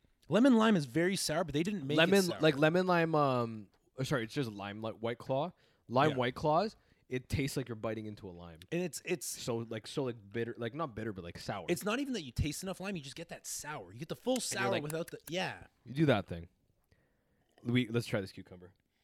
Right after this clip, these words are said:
Speaker 1: It's also very fresh. It smells
Speaker 2: Okay,
Speaker 1: fresh.
Speaker 2: dude, off the bat, I think I might give this, like, a two nine.
Speaker 1: Oh, yes, the rating. Sorry. What did we
Speaker 2: Two nine.
Speaker 1: say, two eight for the mango?
Speaker 2: You said two eight. I think I
Speaker 1: What'd you
Speaker 2: said
Speaker 1: say for, what'd you say for, you didn't give a mango rating.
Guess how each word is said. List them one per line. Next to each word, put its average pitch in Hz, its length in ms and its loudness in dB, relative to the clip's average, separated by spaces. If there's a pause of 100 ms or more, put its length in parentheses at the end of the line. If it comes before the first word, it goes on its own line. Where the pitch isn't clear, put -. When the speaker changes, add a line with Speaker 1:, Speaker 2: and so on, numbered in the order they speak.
(140)
Speaker 1:
It's - 100 -20
also 143 140 -16
very 95 160 -18
fresh. - 480 -20 (540)
It 113 80 -8
smells 135 560 0
Speaker 2:
Okay, 160 200 6
Speaker 1:
fresh. 165 80 8
Speaker 2:
dude, 160 120 8
off 151 220 8
the 156 80 2
bat, 131 360 4 (1000)
I 127 80 0
think 139 180 -2
I 147 60 2
might 135 200 0
give 123 140 -2
this, 117 260 -2
like, 110 280 4
a 110 80 -4
two 113 200 -2
nine. 90 340 -6 (180)
Speaker 1:
Oh, 214 160 6
yes, 165 320 2
the 123 120 0
rating. 135 320 2
Sorry. 123 400 2
What - 40 -16 (300)
did - 100 6
we 160 40 12
Speaker 2:
Two 143 60 8
nine. 127 120 8
Speaker 1:
say, 113 180 6
two 160 440 4 (100)
eight 131 280 0
for - 120 2
the 123 80 6
mango? 139 460 2 (360)
Speaker 2:
You 123 140 2
said 117 240 4
two 104 180 -2
eight. 92 180 -2
I 69 60 -10
think 104 120 0
I - 20 0
Speaker 1:
What'd 143 140 2
you 170 80 -2
Speaker 2:
said 175 140 2
Speaker 1:
say - 40 -6
for, 147 80 2 (120)
what'd 123 120 -4
you 135 60 -8
say 147 140 -4
for, 135 100 -6
you 131 100 -2
didn't 147 220 -2
give 156 120 2
a 131 40 2
mango 90 240 -4
rating. 80 320 -8